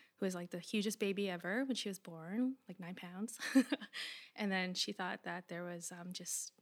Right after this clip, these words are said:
you know, the excess post-birth tummy. But, uh, I was in there, and I was, uh, she was bowling, 'cause she used to be in a bowling league, and then her water broke while bowling, bowling, and she,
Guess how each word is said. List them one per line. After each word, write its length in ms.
you 80
know, 160
the 160
excess 760
post-birth 920
tummy. 420
But, 220
uh, 340
I 100
was 200
in 100
there, 460
and 480
I 140
was, 360
uh, 340
she 160
was 160
bowling, 440
'cause 80
she 100
used 140
to 60
be 100
in 60
a 40
bowling 320
league, 340
and 100
then 80
her 80
water 280
broke 420
while 160
bowling, 500
bowling, 460
and 120
she, 300